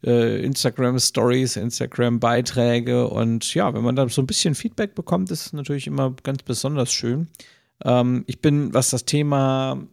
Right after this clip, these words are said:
Virtual D J und Denon angeht, jetzt nicht ganz so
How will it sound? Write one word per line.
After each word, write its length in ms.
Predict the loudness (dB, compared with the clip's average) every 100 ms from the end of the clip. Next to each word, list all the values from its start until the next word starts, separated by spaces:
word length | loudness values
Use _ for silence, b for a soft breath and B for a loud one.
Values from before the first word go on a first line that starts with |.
| 0
Virtual 480 | 0 4 2 2
D 160 | 0 -2
J 320 | 2 2 2
und 220 | 0 0 0
Denon 300 | 2 0 -2
angeht, 480 | -4 -2 -2 -2
jetzt 240 | -4 -6 -6
nicht 180 | -6 -2
ganz 340 | 0 0 0
so 540 | 2 4 4 4 2